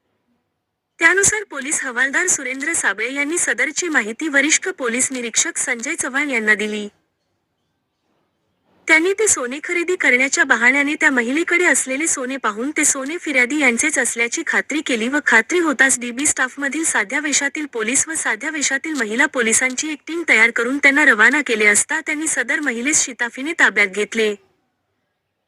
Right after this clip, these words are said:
तिला तिचे नाव विचारले असता तिने आपले नाव अनिता शेषेराव नवसागर व एकतीस वर्षे राहणार आपले घर सोसायटी खराडी पुणे असे असल्याचे सांगितले. तिच्याकडे असलेल्या सोन्याबाबत पोलिसांनी तिला विश्वासात घेऊन अधिक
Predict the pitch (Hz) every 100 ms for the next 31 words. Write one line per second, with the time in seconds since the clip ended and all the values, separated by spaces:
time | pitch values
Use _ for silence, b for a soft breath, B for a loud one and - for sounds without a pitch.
0 | _ _ _ - 339 381 392 370 381 370
1 | 381 277 220 269 294 359 277 - 294 339
2 | 339 262 - 269 294 320 277 233 247 339
3 | - 220 285 294 349 294 208 - 247 302
4 | 302 311 262 - 349 330 311 - 285 226
5 | 220 262 302 240 262 277 277 320 - 226
6 | 254 254 302 - 233 247 285 330 262 254
7 | 285 359 311 254 220 - 226 226 208 214
8 | 226 220 208 _ _ _ _ _ _ _
9 | _ _ _ _ _ _ _ _ 349 -
10 | 392 415 427 311 - 269 330 359 277 254
11 | 269 294 330 - 247 226 262 269 330 339
12 | 320 240 220 254 277 339 285 247 285 254
13 | 220